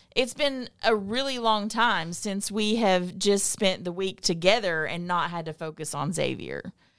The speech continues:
And so this was a really interesting week. He was up in Saint Augustine with the Florida Film Academy with his pre-college foundations program.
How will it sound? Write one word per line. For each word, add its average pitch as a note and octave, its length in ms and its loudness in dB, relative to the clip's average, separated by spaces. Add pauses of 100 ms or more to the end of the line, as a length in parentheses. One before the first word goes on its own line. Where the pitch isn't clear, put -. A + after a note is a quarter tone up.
(460)
And G#3 180 2
so G#3 520 4
this G#3+ 220 -4
was A3 140 -6
a G#3 80 -4
really A3 400 4
interesting A3+ 480 2
week. F3 320 0
He G3+ 340 -2
was F#3 400 0
up F#3+ 200 2
in G3 100 -6
Saint F3 260 -4
Augustine E3+ 600 -4
with F3 180 -2
the E3+ 100 4
Florida E3+ 360 2
Film F3 240 -2
Academy D#3+ 540 -2
with F3 200 -2
his D#3+ 240 0
pre-college E3+ 800 -2
foundations F3 560 0
program. D3 600 -4